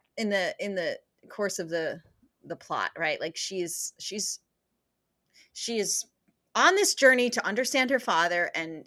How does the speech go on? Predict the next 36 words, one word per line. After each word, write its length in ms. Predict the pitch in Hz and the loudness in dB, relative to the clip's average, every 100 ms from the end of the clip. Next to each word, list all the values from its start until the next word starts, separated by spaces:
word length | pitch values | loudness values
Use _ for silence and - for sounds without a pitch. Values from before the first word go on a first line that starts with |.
| - | -8
she 240 | - 196 | -6 -4
has 140 | 180 - | -4 -4
been 180 | 160 | -4
drawing 640 | 156 175 208 220 220 220 220 | -2 0 4 4 2 -2 -4
and 480 | 160 160 151 147 - | -2 -2 -2 -6 -12
investigating 960 | 175 220 233 247 214 202 196 196 190 - | 0 2 2 0 2 2 2 -2 -6 -10
and 180 | 147 160 | -10 -4
going 240 | 170 165 | -4 -6
through 280 | - 123 87 _ _ _ | -12 -14 -14 _ _ _
pictures 760 | - - - - 269 240 226 196 - | -8 -4 0 4 4 4 2 0 0
and 480 | 170 151 139 139 - - - - | 0 0 -6 -14 -16 -18 -18 -6
going 200 | 190 185 | -4 -4
through 160 | 180 | -6
memories 800 | 180 240 285 262 233 214 202 190 - | -2 0 0 2 0 2 0 -2 -4
and 500 | 170 160 156 151 - - - - - - _ _ - | -4 -4 -8 -12 -14 -18 -20 -20 -20 -20 _ _ -12
e-, 180 | 123 175 | -8 -6
erasing 540 | 196 202 320 302 285 226 | -2 2 2 2 -2 -2
and 100 | 208 | 0
editing 480 | 294 294 277 233 196 | 2 4 4 4 0
and, 260 | 175 165 143 - | -4 -6 -10 -6
and 340 | 196 165 143 - - _ - | -4 -4 -8 -18 -20 _ 6
activating 560 | 254 - 277 262 233 | 6 6 2 2 2
memories. 340 | 220 202 190 175 | 0 -2 -2 -2
Like, 160 | 180 - | -2 4
all 160 | 285 294 | 6 6
of 120 | 233 | 2
these 200 | 240 226 | 0 0
things 220 | 208 180 | -2 -2
are 80 | 175 | -2
happening. 520 | 170 151 156 151 156 | 0 -2 -4 -10 -10
At 160 | 180 202 | -8 -2
this 220 | 247 - | -2 0
moment, 280 | 214 185 165 | -2 -2 -6
it's, 380 | - - - - | -8 -8 -8 -6
it's, 400 | 175 - - - - | -8 -6 -10 -8 -4
um, 500 | 156 147 - 190 | -4 -4 -12 -20